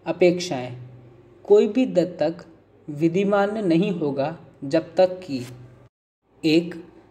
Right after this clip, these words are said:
दत्तक लेने वाला व्यक्ति दत्तक लेने के सामर्थ्य और अधिकार ना रखता हो। दो, दत्तक देने वाला व्यक्ति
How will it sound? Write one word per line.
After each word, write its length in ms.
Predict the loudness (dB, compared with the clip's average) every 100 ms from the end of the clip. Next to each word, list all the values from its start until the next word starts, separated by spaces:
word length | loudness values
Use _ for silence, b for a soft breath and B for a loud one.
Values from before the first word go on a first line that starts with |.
| _
दत्तक 460 | 0 0 4 2 4
लेने 360 | 4 4 4 2
वाला 320 | 2 2 2
व्यक्ति 600 | 2 -2 -4 -12 -12 -12 b b _ -2
दत्तक 520 | 0 2 2 2 2
लेने 400 | 4 4 4 0
के 220 | 0 0
सामर्थ्य 760 | -2 -2 0 2 2 0 -2
और 200 | -2 -2
अधिकार 500 | 0 -2 -2 2 2
ना 220 | 2 2 0
रखता 280 | 0 0
हो। 400 | 0 0 -6 -14 -20 _ _ _ _ _ _
दो, 520 | -2 2 2 2 B B B B B B -2
दत्तक 500 | 2 4 4 2 0
देने 380 | 0 2 2 2
वाला 300 | 4 4 2
व्यक्ति 640 | 0 -4 -8 -8 -8 -14